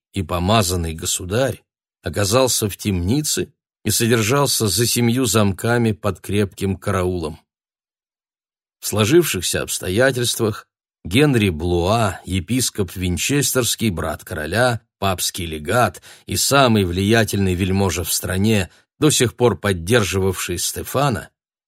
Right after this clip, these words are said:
оказался перед непростым выбором. Ему предстояло решить, что лучше: благородно заявить о своей верности побежденному брату,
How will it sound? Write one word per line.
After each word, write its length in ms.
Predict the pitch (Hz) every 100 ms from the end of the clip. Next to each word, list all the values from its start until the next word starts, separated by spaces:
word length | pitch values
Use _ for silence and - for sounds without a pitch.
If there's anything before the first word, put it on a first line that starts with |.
| _ -
оказался 720 | 98 123 117 180 180 - 156
перед 400 | 143 147 151 113
непростым 720 | 147 143 131 - - 170 120
выбором. 500 | 87 82 78 76 - _ _ _ _ _ _ _ _ _
Ему 260 | 101 139 160
предстояло 640 | 151 143 - 147 151 147
решить, 400 | 131 123 151 143
что 360 | - - 131 143
лучше: 640 | 135 127 85 - 73 73 - _ _ _
благородно 680 | 82 95 113 135 156 131 123
заявить 520 | 92 123 127 135 120
о 60 | 113
своей 360 | - 117 120 110
верности 560 | 120 113 107 - -
побежденному 920 | 98 110 107 95 92 110 104 101 101
брату, 560 | 90 92 92 87 117